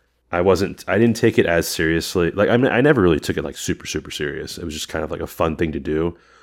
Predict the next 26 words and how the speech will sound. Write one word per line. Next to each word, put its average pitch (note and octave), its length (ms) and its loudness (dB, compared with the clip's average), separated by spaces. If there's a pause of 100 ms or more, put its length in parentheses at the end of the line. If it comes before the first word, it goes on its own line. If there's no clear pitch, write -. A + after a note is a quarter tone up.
(220)
But E2 400 0 (680)
I F#2 120 0
was, G2+ 560 2 (1400)
before F#2+ 460 4
covid, E2 540 2 (400)
for, F2 240 -2
like, D#2 260 -2
three F2+ 340 -2
straight - 420 -2
years, D#2+ 400 -2
I D#2+ 100 -4
was D2+ 300 -6 (440)
not F#2 200 0
only F#2+ 200 2
in F2+ 80 0
the E2+ 80 0
league, E2 400 0
but E2+ 100 -2
I D#2 60 2
was D#2 160 0
practicing D#2 680 -4
once D2 220 -8
or - 40 -14
twice - 340 -10
a D2+ 40 -18
week. D2 380 -12